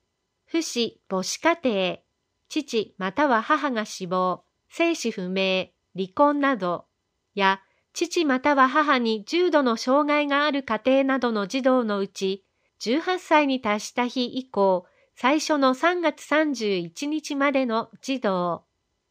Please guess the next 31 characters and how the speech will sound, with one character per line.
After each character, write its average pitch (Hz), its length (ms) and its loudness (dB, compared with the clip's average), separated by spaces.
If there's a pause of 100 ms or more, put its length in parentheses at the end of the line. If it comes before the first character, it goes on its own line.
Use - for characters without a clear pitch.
(180)
児 302 160 0
童 311 200 6
に 214 200 0
中 285 260 0
度 320 140 2
以 330 100 2
上 302 220 4
の 226 120 0
障 240 320 0
害 269 180 0
が 262 220 0
あ 277 60 -2
る 254 140 -2
場 202 220 2
合 208 160 -2
は、 190 240 2 (260)
二 175 140 -4
十 311 180 0
歳 311 320 2
未 294 180 -2
満 269 280 -2
ま 185 140 -2
で。 170 280 -6 (1040)
と、 226 260 2 (240)
そ 214 200 -2
の 339 180 0
父 - 460 -4
ま 185 140 -6
た 285 160 2
は 214 140 2
母。 208 500 4